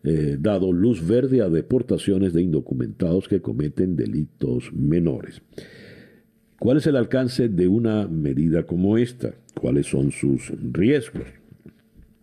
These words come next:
Consultamos el tema con un experto en la materia, como lo es el periodista Jorge Cancino,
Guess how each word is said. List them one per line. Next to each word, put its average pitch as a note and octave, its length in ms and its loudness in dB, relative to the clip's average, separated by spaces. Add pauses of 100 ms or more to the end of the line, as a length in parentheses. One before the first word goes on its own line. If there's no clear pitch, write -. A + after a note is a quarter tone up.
(540)
Consultamos C#3+ 840 2
el F2+ 340 2
tema B2 400 2 (120)
con E2+ 320 2
un F#2 140 2
experto F2+ 460 0
en C#2+ 60 0
la F#2+ 100 0
materia, D#2+ 520 2
como B1+ 240 -2
lo C2+ 120 0
es E2+ 100 -2
el C#2+ 80 0
periodista C#2+ 760 -2 (460)
Jorge F#2+ 380 0
Cancino, G2+ 600 0